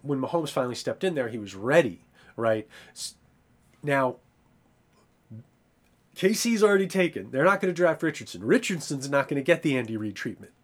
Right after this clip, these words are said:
So will he, can he get something similar? So it is gonna matter with Richardson. If he goes to a place where we think they're gonna ruin him, well, that, that,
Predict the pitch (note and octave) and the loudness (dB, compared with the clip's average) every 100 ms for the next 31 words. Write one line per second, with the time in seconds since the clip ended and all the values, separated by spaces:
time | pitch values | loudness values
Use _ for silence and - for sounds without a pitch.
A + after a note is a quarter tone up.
0 | _ _ _ _ _ - - D3 C3+ C3 | _ _ _ _ _ -8 2 4 6 2
1 | - _ _ _ _ - _ _ _ _ | -4 _ _ _ _ -20 _ _ _ _
2 | C#3 C3+ F3+ F3 F#3 E3 - - F#3 F#3 | -4 4 4 4 -6 -8 -2 4 4 4
3 | F#3+ E3 D#3+ - B2 B2 B2+ - A3 D#3+ | -2 0 -2 -2 -4 -4 -6 -2 0 0
4 | G#2 - - - - D#3+ C#3+ E3 A3+ A#3+ | -2 -6 -18 -14 -2 0 2 2 2 2
5 | F#3 D#3 D3 A#3+ B3 C#3 - A2+ A#2 - | 2 2 4 4 6 2 0 -8 -8 -6
6 | C#3+ D3+ D#3 G#3+ B3+ - D3+ - A3+ - | -6 -6 -2 -2 0 -2 -4 -4 -6 -4
7 | D#3 D3+ D#3+ E3 D3+ C3 G#2 G2 C3+ B3 | -4 -4 -6 -6 -4 -2 -4 0 4 6
8 | D#3 F2 G2+ E3+ _ _ _ _ _ - | 4 0 -14 -20 _ _ _ _ _ -20
9 | _ _ - C3+ D3 F#3+ - _ D3 C#3+ | _ _ -6 -2 -2 -4 -10 _ -4 -2
10 | D3+ E3 - | 0 0 0